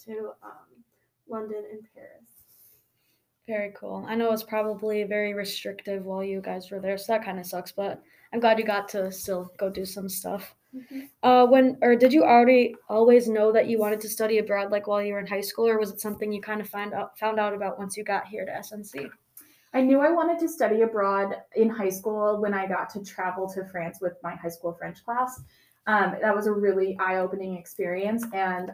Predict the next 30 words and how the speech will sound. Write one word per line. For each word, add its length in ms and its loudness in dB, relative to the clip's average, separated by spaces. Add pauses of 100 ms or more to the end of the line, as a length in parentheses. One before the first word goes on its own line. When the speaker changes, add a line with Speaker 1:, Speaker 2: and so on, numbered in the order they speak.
(120)
Speaker 3:
I 720 0 (220)
learned 340 -2
how 260 -4
easy 260 0
it 60 -2
was 220 -4
to 100 -20
travel 400 -6
within 480 -6
Europe 380 -4
when 140 -12
I 80 -10
was 100 -12
in 100 -12 (120)
France. 440 -10
Speaker 2:
Mm-hmm. 220 -8 (180)
Speaker 3:
Um, 160 -4
and 220 -4
I, 80 -8
so 240 2
I 80 4
knew 220 0
I 60 -2
really 340 -2
wanted 280 -8
to 80 -20
study 300 -10
abroad 300 -6
in 160 -16
Europe. 300 -14